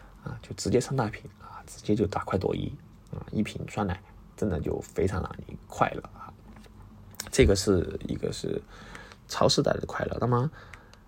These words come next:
食物也会带来一些快乐啊。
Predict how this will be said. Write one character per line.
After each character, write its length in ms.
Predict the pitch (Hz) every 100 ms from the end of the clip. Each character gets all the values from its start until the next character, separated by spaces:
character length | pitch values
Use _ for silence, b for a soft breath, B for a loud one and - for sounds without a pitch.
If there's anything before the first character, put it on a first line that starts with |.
| -
食 320 | - - -
物 160 | 165 196
也 100 | -
会 140 | -
带 120 | - -
来 80 | -
一 60 |
些 140 | - -
快 180 | - -
乐 160 | - - - - - - - - B B B B B B B B
啊。 240 | 101 98